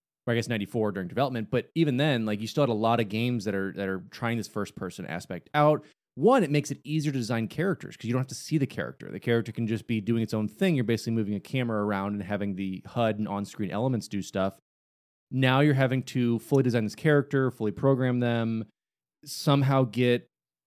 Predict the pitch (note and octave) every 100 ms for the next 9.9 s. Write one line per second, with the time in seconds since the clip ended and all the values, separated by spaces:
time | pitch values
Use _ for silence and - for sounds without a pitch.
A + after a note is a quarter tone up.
0 | _ B2 A#2+ - A2+ - C3 C3 C3 A#2
1 | B2 A2 G#2+ - A2+ F3+ F3+ D#3 D#3+ D3+
2 | D3 C#3+ B2 F#2+ A#2 A2 G2+ - G3+ F#3
3 | F3 E3+ - F3 E3 E3 E3 D#3 _ _
4 | _ B2+ C3 C3+ C#3 C3+ C3+ C3+ C3 -
5 | _ _ _ _ _ _ _ _ _ G2+
6 | A#2+ C3 B2 A#2 - B2+ A#2+ G3+ - G#2+
7 | F2 D#3+ D#3+ C#3 C3+ C3+ C3+ C3 F2 G#2
8 | C#3 B2+ G2 F#2+ A#2+ D3 C#3+ C#3+ C3+ C#3
9 | C3 B2+ C#3 C3 B2 B2+ F2 A2+ G#2